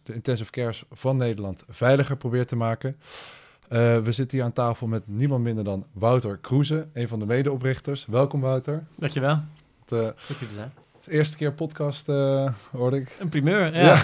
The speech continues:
Speaker 2: <laughs> En, eh, al is het vertrouwd, eh, terrein, eh, toch grappig om eigen kantoor opeens
Speaker 1: Ja.
Speaker 2: in de studio omgebouwd, eh, te zien.
Speaker 1: Ja, mooi. Nou, welkom, welkom. Ja, we hadden natuurlijk in de vorige afleveringen hebben we het gehad over de eerste lijn met Arts en Zorg.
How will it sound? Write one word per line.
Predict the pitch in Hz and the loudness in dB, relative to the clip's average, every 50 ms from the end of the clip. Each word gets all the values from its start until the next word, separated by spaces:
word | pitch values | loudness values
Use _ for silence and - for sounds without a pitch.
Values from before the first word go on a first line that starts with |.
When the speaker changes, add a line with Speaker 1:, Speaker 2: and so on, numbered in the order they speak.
| - - - | 2 0 2
Speaker 2:
<laughs> | 131 131 - | 2 2 4
En, | 143 - 139 | 2 0 0
eh, | 139 139 139 | 0 0 0
al | 135 135 | 0 -2
is | 135 - | -4 -6
het | 147 - | -8 -14
vertrouwd, | - - - 156 151 151 147 151 151 | -14 -2 2 4 4 4 4 2 -2
eh, | 143 | -6
terrein, | 131 - - 143 151 147 139 127 120 120 117 | -6 -4 -2 0 0 0 0 -2 -4 -8 -10
eh, | 117 | -12
toch | 117 117 127 - | -12 -14 -16 -12
grappig | - 117 - - 98 117 | -12 -12 -12 -12 -16 -16
om | 104 101 | -14 -14
eigen | 110 110 - - | -14 -16 -14 -14
kantoor | - - - 113 107 | -16 -14 -12 -14 -14
opeens | 107 110 117 113 120 | -12 -12 -8 -4 -4
Speaker 1:
Ja. | 120 113 | -4 -4
Speaker 2:
in | 113 | -6
de | 101 - - | -12 -18 -20
studio | - - 127 110 110 113 117 | -12 -10 -8 -8 -6 -8 -8
omgebouwd, | 120 113 98 117 117 104 104 98 - - | -10 -12 -12 -8 -8 -8 -8 -8 -12 -12
eh, | 110 92 95 98 - | -14 -14 -14 -10 -8
te | 135 | -8
zien. | 120 107 110 139 - | -8 -8 -10 -8 -4
Speaker 1:
Ja, | 117 131 139 117 - 113 107 | 0 0 0 0 -2 -6 -10
mooi. | 120 127 120 135 | -10 -10 -8 -6
Nou, | 131 151 151 131 113 | -2 -2 0 0 2
welkom, | 127 139 143 - 120 101 | 0 0 0 -2 -2 -2
welkom. | 110 123 117 - 113 101 92 - - - - - - - - - - - - | 0 -2 -2 -2 -4 -6 -6 -8 -12 -14 -14 -14 -14 -16 -16 -18 -18 -14 -4
Ja, | - 120 120 | 0 2 4
we | 127 | 6
hadden | 139 143 151 151 | 6 6 6 4
natuurlijk | 147 143 151 156 147 139 - | 4 4 2 2 0 0 -2
in | - - 131 127 | -6 -6 -2 0
de | 127 123 123 123 - - | 2 2 0 0 -2 -8
vorige | - - 147 147 139 123 131 - | -6 0 0 0 2 0 -2 -4
afleveringen | - - 131 - 135 127 127 110 120 120 113 110 | -4 -6 -2 0 2 2 2 2 2 -2 -2 -2
hebben | 107 101 104 107 | -4 -4 -4 -6
we | 107 | -6
het | 107 - | -8 -8
gehad | - 104 101 - - | -8 -8 -8 -8 -10
over | 107 101 95 - 98 | -10 -10 -10 -10 -10
de | 95 87 - | -10 -10 -6
eerste | - 139 131 123 - 127 110 | -2 -2 0 0 0 0 0
lijn | 110 107 107 104 | 0 0 0 -2
met | 101 101 - | -4 -6 -6
Arts | - 117 - - | -6 -6 -6 -4
en | 107 98 | -6 -2
Zorg. | 98 127 135 135 131 127 - | 0 0 0 0 -2 -4 -8